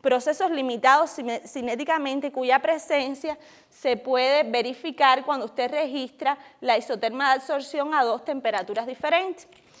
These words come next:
Eh, disculpen, a dos temperaturas diferentes, no, a dos tiempos, eh, de espera diferentes, dos tiempos de equilibrio diferentes, cuarenta segundos y sesenta segundos en este caso.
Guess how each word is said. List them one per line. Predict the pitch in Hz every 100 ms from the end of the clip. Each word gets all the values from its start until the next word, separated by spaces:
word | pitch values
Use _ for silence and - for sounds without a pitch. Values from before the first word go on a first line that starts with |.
| - _
Eh, | - 233 220
disculpen, | 240 262 220 214
a | 214
dos | 233
temperaturas | 294 247 202 233 311
diferentes, | 285 269 226 269
no, | 240 208
a |
dos | 214 262 -
tiempos, | 302 269 269 277 330 330 - - -
eh, | 247 220 208
de | 202
espera | 233 - 269 254 254
diferentes, | 240 220 - 208 180 165 - 202
dos | - 226
tiempos | 247 233 269
de | 240
equilibrio | 214 202 220 247
diferentes, | 220 214 208 185 160 190
cuarenta | - 214 214 254
segundos | 269 269 247 262 302
y |
sesenta | 269 - 214 240
segundos | - 202 196 208
en | 175
este | 208 -
caso. | - _ -